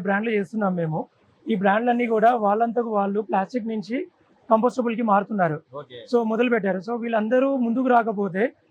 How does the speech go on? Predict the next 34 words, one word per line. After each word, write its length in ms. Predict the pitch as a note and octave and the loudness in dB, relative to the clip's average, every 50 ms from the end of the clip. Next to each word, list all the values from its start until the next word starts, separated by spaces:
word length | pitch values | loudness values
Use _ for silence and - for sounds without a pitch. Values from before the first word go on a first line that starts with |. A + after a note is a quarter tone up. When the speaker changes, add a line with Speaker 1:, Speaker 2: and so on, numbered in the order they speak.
| _ - A#3+ G#3 | _ -4 0 2
Speaker 1:
మన 80 | A3 A3+ G#3+ G#3 | 2 4 4 4
ఆలోచన 280 | A3 B3+ - B3+ B3+ C4 A#3 | 4 2 0 0 -2 -2 -2
ముందుకు 200 | A3+ A3 B3+ A#3 A#3 | -2 -2 -2 0 0
వెళ్ళదు. 240 | G#3+ G#3 G#3+ F#3 D#3+ - - _ _ _ _ - - | 2 2 2 0 0 -4 -8 _ _ _ _ -8 -8
Speaker 2:
ఓకే. 180 | C#3+ - - A#3 G#3+ - | -8 -8 -12 -10 -2 2
Speaker 1:
So 60 | A#3+ A3 G#3 | 4 4 4
అందరూ 260 | G#3 G#3 A#3 B3 C4 C4 C4 C#4+ - _ _ _ - | 4 2 2 2 2 2 0 -2 -6 _ _ _ 2
సాథ్ 240 | A#3 G#3 A3+ G#3 - | 6 6 6 6 2
ఇస్తున్నారు 380 | A3 - - B3+ B3 A#3+ A#3+ A#3+ A#3 | -2 -4 0 2 4 4 4 4 2
అంటే 100 | A#3 B3 A3+ | 0 0 -2
మన, 80 | A3+ A#3 G#3+ G#3 - - G3 | -4 -4 -6 -8 -6 -4 -2
మనతో 200 | G3 G#3 F#3 B3 A#3 | -2 0 2 2 4
పాటు 140 | A#3+ A#3+ B3+ A3+ | 2 2 2 0
కలిసి 180 | A3+ A3 G#3 B3 A#3+ | -2 -2 -2 -2 -2
నడవడానికి 380 | A3+ A3+ A#3 A#3 A#3 A#3 A#3+ G#3 G#3+ | -2 0 2 2 2 2 0 -2 -2
ప్రయత్నిస్తున్నారు 560 | G#3 G3 F#3 A3+ G#3+ - B3+ A#3 A3+ A#3+ A#3 A3 | -2 -2 -2 -4 -8 -6 -4 -2 0 0 0 0
కాబట్టి 320 | G#3 G3+ G#3+ G3 E3+ A3 D4+ G4 _ _ _ _ _ _ _ - B3 A3 | 0 0 0 0 0 0 0 -2 _ _ _ _ _ _ _ -4 0 4
మేము 140 | A#3 B3 C4 A#3+ | 4 4 4 4
దీన్ని 160 | B3+ B3 B3+ A3+ | 4 4 4 4
ముందుకు 200 | A3+ A3+ B3+ B3+ G#3+ | 2 2 2 2 0
తీసుకెళ్ళగలుగుతున్నాము. 760 | A#3+ - - - A3+ G#3+ G#3 F#3+ F#3 G#3 G3+ F#3+ F#3 F#3+ G#3+ C#4 - _ _ _ _ - _ - - | 0 0 0 2 2 2 2 2 0 0 0 0 0 0 -2 -4 -6 _ _ _ _ -20 _ 2 4
రేపటి 220 | A3 A3 A#3 B3 A#3+ | 4 6 6 6 4
రోజున 180 | B3 B3+ C4+ B3+ A#3 | 4 4 4 2 4
ఇంకా 140 | A#3 G3+ C#4 C4+ - | 4 4 4 4 6
చాలా 180 | B3 A#3+ B3 B3 A#3+ | 4 4 4 4 2
మంది 140 | A#3+ A#3 B3 A#3 | 2 2 4 4
రావాలి, 360 | G#3 G#3 G#3+ A3 A3 A3+ A3 G#3+ - - _ _ _ _ _ - | 4 4 4 4 2 2 0 -2 -6 -10 _ _ _ _ _ -4
కొత్త 140 | A3 A3 A3 A#3 G#3 | -2 0 2 2 2
కొత్త, 120 | A#3+ G3 B3 B3 A#3+ A#3+ A#3+ A#3 - - _ _ _ _ - | 2 2 4 2 4 4 2 0 -2 -4 _ _ _ _ -2
అంటే 120 | A3+ G#3+ A3+ | 2 2 2
ఇప్పుడు 140 | A3 A3+ A3 - | 2 2 0 0
చదువుకున్న 320 | A3 G3+ A3+ G#3 A#3+ B3 B3 A#3+ A#3 | 0 0 2 2 2 2 2 4 4
వాళ్ళు 180 | A3 A3+ A3+ A3+ A3 | 2 2 2 0 0
కూడా 160 | A3 A3 A#3+ | 2 4 4